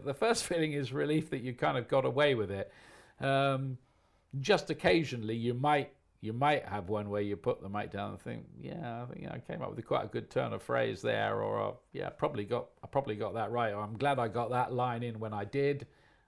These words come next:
Uh, I think, yeah, I was pretty pleased with my commentary, I think,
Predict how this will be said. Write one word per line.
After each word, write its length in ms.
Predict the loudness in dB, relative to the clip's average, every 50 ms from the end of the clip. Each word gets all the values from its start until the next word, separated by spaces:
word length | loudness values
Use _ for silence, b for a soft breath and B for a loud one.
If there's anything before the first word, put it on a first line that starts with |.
| b _
Uh, 460 | -4 -4 -2 -2 -2 -4 -6 -6 -8 -10 -12 b b b b b b b b b b b b b b 4
I 100 | 6 6
think, 280 | 6 4 2 0 -4 0
yeah, 180 | 4 8 8
I 40 | 8
was 140 | 8 6 0
pretty 280 | 6 6 6 6 6 2
pleased 320 | 4 6 6 8 6 6
with 100 | 2 2
my 120 | 2 2 4
commentary, 480 | 4 2 2 2 -2 -2 0 2 4
I 80 | 4 4
think, 400 | 2 0 -2 -2 -4 -8 -14 -20